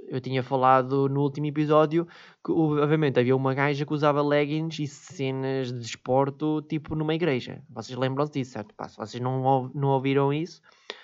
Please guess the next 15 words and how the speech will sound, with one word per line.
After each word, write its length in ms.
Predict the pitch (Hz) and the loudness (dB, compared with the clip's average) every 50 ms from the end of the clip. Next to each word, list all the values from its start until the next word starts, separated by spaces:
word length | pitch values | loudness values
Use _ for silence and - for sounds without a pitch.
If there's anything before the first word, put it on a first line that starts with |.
| - - - _ _ | -20 -20 -20 _ _
pá, 140 | - 110 104 | -8 -8 -6
vocês, 440 | 107 110 110 - 127 120 120 - - | -6 -8 -6 -6 -6 -6 -8 -10 -10
eh, 260 | 120 117 107 104 98 - | -10 -10 -10 -12 -12 -12
têm 180 | - 127 117 120 | -10 -8 -8 -8
que 100 | 123 127 | -6 -6
ouvir 240 | 120 120 120 120 120 | -6 -6 -6 -6 -6
o 60 | 120 | -4
último 340 | 120 127 127 123 127 131 131 | -2 -2 -2 -4 -4 -4 -6
episódio, 420 | 127 131 135 127 120 120 120 120 123 | -4 -4 -4 -6 -6 -6 -10 -10 -8
que 100 | - 127 | -6 -4
é 60 | 123 | -2
o 80 | 127 | -2
número 560 | 127 127 139 143 147 147 147 147 147 147 147 147 | -2 -2 -2 -4 -4 -4 -4 -4 -4 -4 -6 -8
dezoito, 520 | 139 127 127 151 170 - 165 - - _ _ _ - | -8 -4 -2 -2 -2 -2 -6 -14 -20 _ _ _ -12
né? 160 | 123 120 123 | -12 -12 -12